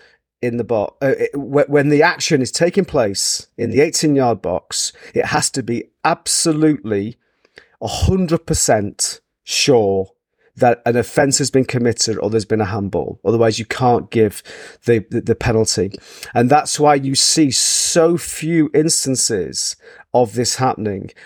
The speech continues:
of a player takes a shot and then a defender goes flying into him. But if the ball's already gone out or over the bar, the referee is, has an easy choice. He says, "No, we'll just carry on."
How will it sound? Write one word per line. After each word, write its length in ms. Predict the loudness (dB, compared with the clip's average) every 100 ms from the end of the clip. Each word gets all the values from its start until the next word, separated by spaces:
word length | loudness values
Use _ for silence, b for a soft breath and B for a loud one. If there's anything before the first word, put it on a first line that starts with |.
| B
of 360 | 2 2 0 -6 B
a 80 | -6
player 280 | 2 2
takes 320 | 4 0 -2 -4
a 40 |
shot 400 | -4 2 2 2
and 140 | 0 -2
then 120 | -2
a 40 |
defender 440 | -4 -4 -2 -2 0
goes 200 | -2 -2
flying 440 | -2 -2 -2 -4
into 280 | -6 -6 -8
him. 160 | -8 -12 _
But 120 | -2
if 80 | -2
the 80 | 0
ball's 320 | 2 4 4
already 200 | 2 2
gone 200 | 2 4
out 180 | 4 4
or 140 | 2
over 180 | 2 0
the 100 | -4
bar, 380 | 0 2 2 2
the 120 | 2
referee 360 | 0 -2 -8 -8
is, 220 | -10 -6
has 200 | -4 -2
an 100 | -2
easy 220 | -2 -4 -6
choice. 240 | -6 -6
He 60 | -6
says, 180 | -6
"No, 80 | -4
we'll 300 | -4 -6 -8
just 180 | -8 -8
carry 300 | -4 -2 -2
on." 160 | -4